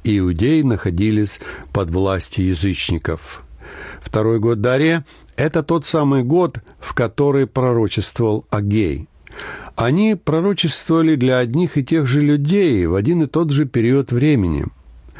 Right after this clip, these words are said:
Агей начал пророчествовать в шестой месяц года, а Захария — два месяца спустя. В пятьсот двадцатом году до Рождества Христова Агей пророчествовал в сентябре,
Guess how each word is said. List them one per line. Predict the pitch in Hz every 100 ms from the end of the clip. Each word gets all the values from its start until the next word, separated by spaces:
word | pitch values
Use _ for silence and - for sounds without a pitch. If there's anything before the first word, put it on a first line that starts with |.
| - - -
Агей | - 104 98 143 156 175 175
начал | 110 117 123 151 147
пророчествовать | 143 120 90 82 - 113 - 135 135 120 -
в | -
шестой | 139 117 151 151
месяц | 156 175 - 170
года, | 156 170 170 165 160 147 - -
а | 117 110 101
Захария — | 104 101 - 202 196 123 80 78 - - -
два | 85 90 113 165 165 -
месяца | 104 113 120 120 104 - 113 117
спустя. | - - 110 - - - 90 73 - _ _ _ _ - - - - - - - -
В | -
пятьсот | - 151 - 220 147
двадцатом | 147 147 190 175 160 143
году | 151 165
до | 160 151
Рождества | 156 135 123 127 147 156
Христова | - 117 - - 190 180 160 117 _ -
Агей | 117 113 98 165 190
пророчествовал | 180 127 131 165 151 139 156 147
в | -
сентябре, | 135 113 123 92 110 135 160 175